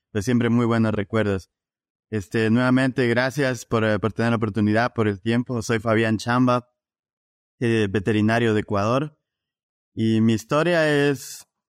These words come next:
bien atípica. De hecho, si me da-, si me das un, un tiempo, la, me puedo como, como pa-, hacer un resumen de cómo fue que llegué a ser veterinario y veterinario de cerdos.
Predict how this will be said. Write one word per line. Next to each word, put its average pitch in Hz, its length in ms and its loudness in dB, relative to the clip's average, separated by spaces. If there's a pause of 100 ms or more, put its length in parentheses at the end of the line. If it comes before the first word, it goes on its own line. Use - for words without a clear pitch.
(120)
bien 127 380 0
atípica. 117 580 -2
De 113 140 2
hecho, 135 160 -6
si 123 100 0
me 113 100 4
da-, 113 200 0
si 120 100 -4
me 117 80 2
das 127 220 0
un, 127 160 0
un 123 200 0
tiempo, 135 300 0
la, 107 180 -2
me 110 320 0
puedo 120 320 0
como, 107 500 0
como 104 480 -6
pa-, 98 280 -2
hacer 123 260 -2
un 127 140 2
resumen 123 460 0
de 110 100 0
cómo 123 300 0
fue 120 180 -2
que 113 340 -2 (440)
llegué 113 200 0
a 120 80 0
ser 120 160 -2
veterinario 113 540 0
y 117 40 0
veterinario 101 580 0
de 113 160 0
cerdos. 107 680 -4